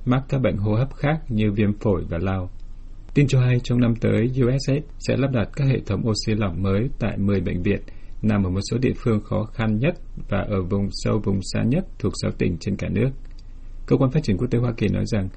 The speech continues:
hỗ trợ này góp phần củng cố hơn nữa quan hệ hợp tác y tế lâu dài giữa Hoa Kỳ và Việt Nam, khi hai nước đang hướng đến kỷ niệm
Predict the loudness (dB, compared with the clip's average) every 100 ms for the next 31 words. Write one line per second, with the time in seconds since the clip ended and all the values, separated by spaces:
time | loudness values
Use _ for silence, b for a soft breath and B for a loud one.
0 | B B 0 0 2 2 2 2 0 0
1 | 2 2 2 0 -2 -2 -2 0 2 4
2 | 4 2 0 0 0 0 -2 -2 -2 -2
3 | -2 0 0 2 2 2 0 0 B B
4 | B 2 2 2 0 0 0 0 0 2
5 | 2 -2 B B 0 2 4 2 2 0
6 | 0 2 2 0 0 0 2 2 2 2
7 | 2 2 0